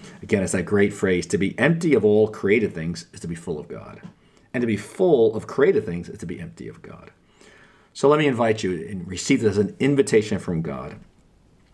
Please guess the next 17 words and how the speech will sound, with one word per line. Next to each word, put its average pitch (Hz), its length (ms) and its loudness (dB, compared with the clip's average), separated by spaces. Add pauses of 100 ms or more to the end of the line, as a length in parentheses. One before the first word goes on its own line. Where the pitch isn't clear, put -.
(340)
uh, 98 220 -2
to - 120 -2
surrender 113 680 0
yourself 98 680 -4
and 101 120 -4 (340)
perhaps 127 220 -2
begin 131 480 4
to 123 100 2
build 117 380 4
into 117 220 2
your 120 120 4
life, 92 460 -2 (420)
uh, 92 340 -2
the 104 120 -6
practices 139 920 -2 (680)
of 98 220 0 (380)
silence - 640 -2